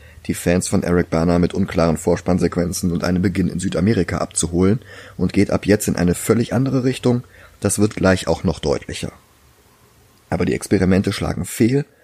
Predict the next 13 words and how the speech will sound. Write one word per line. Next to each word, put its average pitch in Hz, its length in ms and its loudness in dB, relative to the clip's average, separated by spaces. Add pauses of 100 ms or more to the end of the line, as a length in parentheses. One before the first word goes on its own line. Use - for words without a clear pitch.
(260)
und 85 160 -4
Mister 85 300 0
Blue 104 360 2
schlägt - 340 0
ein 90 120 -2
Treffen - 320 -2
vor. - 360 -4 (640)
Aber - 160 -8
das 87 120 -6
ist 87 140 -4
Banner 87 240 2
zu - 160 -2
gefährlich. - 640 -8